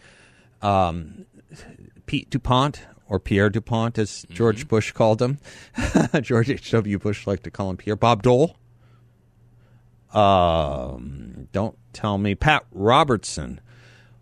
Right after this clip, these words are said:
Speaker 1: who really began the kickoff in that campaign with what would become the Christian Coalition. Remember how
Speaker 2: Yeah.
Speaker 1: prominent an organization that was? You don't hear much about it anymore. It kinda had different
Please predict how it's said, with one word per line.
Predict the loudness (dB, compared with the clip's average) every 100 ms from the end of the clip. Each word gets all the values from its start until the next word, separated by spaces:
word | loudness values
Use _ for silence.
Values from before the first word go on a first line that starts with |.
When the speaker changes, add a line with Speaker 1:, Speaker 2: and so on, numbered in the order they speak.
| _ -2
Speaker 1:
who | 0 2
really | 2 2 0 -4 -12 -20 -20 -20 -16 -12
began | -2 0 0
the | -2
kickoff | -4 0 0 0 -2
in | -4
that | -4 -4
campaign | -4 -2 -4 -2
with | -2 -2
what | -4
would | -4 -8
become | -6 -4 -4
the |
Christian | -2 -2 -2 -8
Coalition. | -2 -2 -2 -6 -10 -10 -12 -14 -12 -6
Remember | -4 -4
how | -6
Speaker 2:
Yeah. | -4
Speaker 1:
prominent | -4 -2 -4 -4
an | -4
organization | -2 -2 -4 -6 -8 -8
that | -8 -4
was? | -4 -4
You |
don't | -4 -4
hear | -4
much | -2 -4 -4
about | -2 -2
it | -2
anymore. | -8 -12 -14 -16 -18 -20 -20 -20 -20 -20
It | -18 -18 -10
kinda | -6 -4 -2
had | -2 -2
different | -4 -6 -6